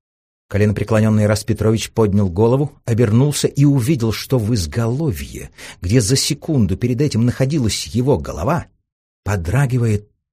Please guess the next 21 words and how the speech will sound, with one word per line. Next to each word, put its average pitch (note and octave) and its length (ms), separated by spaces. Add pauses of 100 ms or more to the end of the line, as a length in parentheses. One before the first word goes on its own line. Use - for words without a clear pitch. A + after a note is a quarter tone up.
(120)
толстая C#3+ 640
короткая A#2+ 840
стрела, G2+ 840 (440)
вошедшая F#2 920
в F#2 60
обивку F2 420
кресла C#3 640
чуть - 480
не B2+ 160
по G2+ 200
самое E2+ 680
оперение. - 680 (1300)
Это F2 200
загадочное G2 600
явление F#2+ 380
до F#2+ 100
такой G2 280
степени G2+ 460
поразило F#2+ 460
надворного F#2 540
советника, G2+ 680